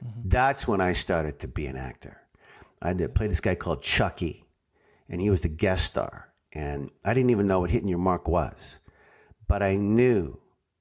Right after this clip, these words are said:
Speaker 2: to be in it and to be this guy was something that I, I, uh,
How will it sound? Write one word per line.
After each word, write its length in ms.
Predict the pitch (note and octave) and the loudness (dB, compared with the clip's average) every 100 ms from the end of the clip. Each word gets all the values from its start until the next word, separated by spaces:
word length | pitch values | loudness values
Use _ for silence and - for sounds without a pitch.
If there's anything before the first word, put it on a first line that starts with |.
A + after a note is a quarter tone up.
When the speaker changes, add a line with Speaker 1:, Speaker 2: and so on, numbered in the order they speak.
| _ _ _ - | _ _ _ -6
Speaker 2:
to 100 | D#2+ | -2
be 160 | E2+ | 0
in 260 | F#2+ G#2+ A2+ | 0 0 2
it 300 | G#2 D#2 - _ _ _ | 2 -2 -8 _ _ _
and 160 | E2+ E2 | -10 -8
to 100 | D2+ - _ _ _ | -12 -14 _ _ _
be 160 | - A2+ | -2 2
this 240 | G#2 F#2+ | 2 0
guy 580 | - G2+ F#2+ D2 A1 - _ _ _ _ _ _ _ - | 0 2 2 0 -6 -14 _ _ _ _ _ _ _ -2
was 140 | E2+ | 0
something 440 | - G2+ F#2 F#2+ F2 | 2 0 0 0 2
that 120 | E2+ | 2
I, 300 | E2 D#2 - - | 4 2 -2 -4
I, 320 | D#2+ D#2 D#2+ | 0 2 2
uh, 340 | D2+ C#2+ C2 | 2 -2 -6